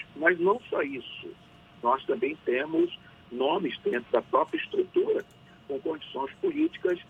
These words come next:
de estar contribuindo, fortalecendo mais ainda a chapa de Bruno Reis. Dentre eles tem o próprio Roma, tem esse deputado que nos fala, tem o Manassés, que nós agora o trouxemos, que teve, eh, na eleição passada,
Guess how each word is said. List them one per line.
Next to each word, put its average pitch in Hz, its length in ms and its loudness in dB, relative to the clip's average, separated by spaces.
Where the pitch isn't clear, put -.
de 143 100 -2
estar 156 360 2
contribuindo, 170 800 -2
fortalecendo 147 880 -4
mais 151 500 4
ainda 127 480 -2
a 117 120 0
chapa 120 540 0
de - 140 -10
Bruno 139 400 0
Reis. - 280 0
Dentre 233 360 2
eles 139 440 0
tem - 100 -4
o 226 60 -14
próprio - 500 -10
Roma, 120 420 0
tem - 160 0
esse 123 140 -2
deputado 117 500 0
que 113 80 -8
nos - 200 -12
fala, 113 520 2
tem 143 160 2
o 147 100 -6
Manassés, 165 640 2
que 131 80 -8
nós 143 400 2
agora 135 380 4
o 147 100 2
trouxemos, 123 680 -2
que - 100 -4
teve, 127 460 2
eh, 104 240 4
na 135 140 4
eleição 123 340 0
passada, 113 720 0